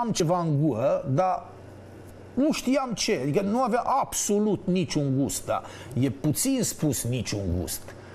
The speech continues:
Și că senzația asta, mi s-a explicat ulterior, ar mai fi fost trăită numai de cei care și-au pierdut mirosul și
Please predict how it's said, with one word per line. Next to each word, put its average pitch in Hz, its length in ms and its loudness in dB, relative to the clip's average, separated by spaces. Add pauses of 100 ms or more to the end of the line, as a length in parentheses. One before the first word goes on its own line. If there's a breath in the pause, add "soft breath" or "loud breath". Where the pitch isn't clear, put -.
(500 loud breath)
Și - 120 -2
că 277 140 2
senzația 233 640 2
asta, 226 420 0 (920)
mi 156 80 2
s-a 170 160 2
explicat 170 600 2
ulterior, 120 760 0 (1040 loud breath)
ar 170 160 2
mai 202 160 2
fi 220 120 2
fost 226 260 2
trăită 247 420 2
numai 247 240 2
de 190 120 2
cei 226 220 0
care 196 220 2
și-au 196 200 2
pierdut 190 380 2
mirosul 175 480 2
și 131 180 0